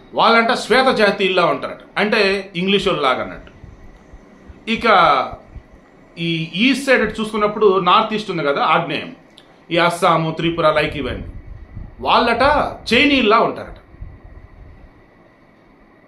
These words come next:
చైనీయులుగా కనిపించే వాళ్ళు, ఆఫ్రికా వాళ్ళలో కనిపించే వాళ్ళు, అరబ్బుల్లా కనిపించే, శ్వేత జాతులు కనిపించే,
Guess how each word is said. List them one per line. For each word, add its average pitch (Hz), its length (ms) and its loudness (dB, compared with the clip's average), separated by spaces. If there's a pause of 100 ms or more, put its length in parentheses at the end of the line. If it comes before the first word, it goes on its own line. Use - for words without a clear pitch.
(320)
చైనీయులుగా 208 580 4
కనిపించే 208 380 0
వాళ్ళు, 214 280 4
ఆఫ్రికా 196 400 0
వాళ్ళలో 202 220 2
కనిపించే 196 340 0
వాళ్ళు, 151 140 2
అరబ్బుల్లా 196 240 2
కనిపించే, 202 280 -2
శ్వేత 185 140 -2
జాతులు 202 240 -2
కనిపించే, 196 340 -2